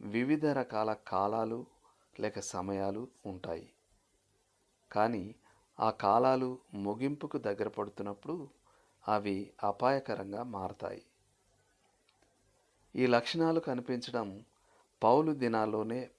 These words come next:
ప్రారంభమయ్యాయనడంలో సందేహమేం లేదు. అయితే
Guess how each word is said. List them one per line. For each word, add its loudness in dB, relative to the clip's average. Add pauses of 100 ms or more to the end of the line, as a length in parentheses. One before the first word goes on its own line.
ప్రారంభమయ్యాయనడంలో 0
సందేహమేం -8
లేదు. -12 (1400)
అయితే -2